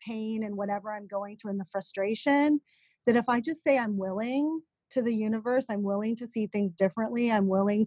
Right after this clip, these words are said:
to receive the blessings, then what happens is it generally will, it comes through. And that's the feed-, all the feedback I need is that I am loved and supported,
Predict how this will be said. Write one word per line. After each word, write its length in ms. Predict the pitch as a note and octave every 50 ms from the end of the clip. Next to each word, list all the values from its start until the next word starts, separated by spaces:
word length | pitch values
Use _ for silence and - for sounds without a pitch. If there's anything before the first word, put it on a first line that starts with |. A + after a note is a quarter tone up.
| -
to 100 | - A3+
receive 800 | F#3 F#3 G3 - - - G#3 F#3+ F#3+ G3+ A3+ B3+ C#4+ D4+ C4 A3+
the 100 | G3 F#3+
blessings, 840 | E3+ F#3 G3 F#3+ G3+ G3+ - - C4+ C#4 D4 D#4 E4 E4+ D#4+ - - _ - _ _ _ - _ _ _ _ _
then 180 | A#3+ A#3 A3+ A3
what 120 | G#3+ A3
happens 460 | F#3+ F3 A#3 A#3 A#3+ - B3 A#3 G#3 A3
is 160 | A3+ G3 G3+
it 120 | G3+ G3 F3+
generally 420 | - G3 G3 G3 G3 F#3+ F#3+ F#3+
will, 220 | F#3 F3 F#3 F3+ F3+
it 180 | - G3+ G3 E3 -
comes 360 | - - G3 F#3 F3+ D#3+ - _
through. 460 | E3+ E3+ E3 E3 D#3+ F3+ G#3 G#3 - _ _ - - - - _ _ _
And 440 | G#3 G3+ G3+ G3+ G3+ G3 G3+ G3+ F#3
that's 540 | - A#3 A3+ A#3 B3 B3+ - - - _ _ _ _ _ _ _ _
the 160 | G3 G3 G#3
feed-, 220 | - - A3+ A#3+ - A3+
all 140 | A3+ A#3 A#3
the 100 | A#3+ A3+
feedback 420 | - A3+ G#3+ F3+ G3+ F#3+ F#3+ - -
I 140 | F#3 F3+ F3+
need 400 | F3+ F3+ F3 E3+ E3 E3+ F#3+ G3+ - -
is 200 | - G3 F#3 F3
that 320 | F3 G3 F#3 F3+ F3 F3+ G#3 - - _ _ _ _ _ _ _ _ _ _ _ _ _ _ _ _ _ _ _ _ _
I 100 | - A3
am 140 | A#3+ B3 B3 B3+
loved 220 | B3 B3+ A3+ A3+
and 120 | C4 B3
supported, 680 | A#3 - A#3 - _ A#3 A3+ A3+ G#3+ G3+ F#3 F3+ F3 F3+